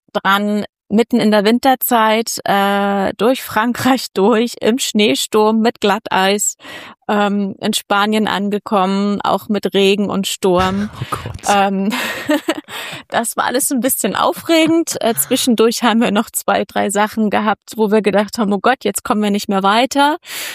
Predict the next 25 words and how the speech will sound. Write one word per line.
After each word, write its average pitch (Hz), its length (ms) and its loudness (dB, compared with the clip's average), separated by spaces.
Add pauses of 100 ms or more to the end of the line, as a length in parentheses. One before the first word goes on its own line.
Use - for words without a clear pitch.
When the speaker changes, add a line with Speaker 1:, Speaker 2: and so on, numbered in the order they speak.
(260)
Speaker 1:
Den 233 200 2
Anhänger 233 420 2
nicht 220 180 0
aus 214 100 -2
einer 220 100 2
Tiefgarage 202 640 0
rausbekommen, 185 840 0
mit 185 320 -4
mehreren 196 420 2
hinten 196 400 -2
dran 190 260 -4
schieben 196 380 -4
und 185 120 -6
Vollgas 196 520 0
mit 185 120 -2
dem 190 160 0
Opel 202 280 2
eine, 190 420 2
eine 190 220 0
Rampe 220 300 0
hoch. 202 340 0 (340)
Also 220 220 2
es 233 160 -2
war 233 160 2
wirklich 226 540 0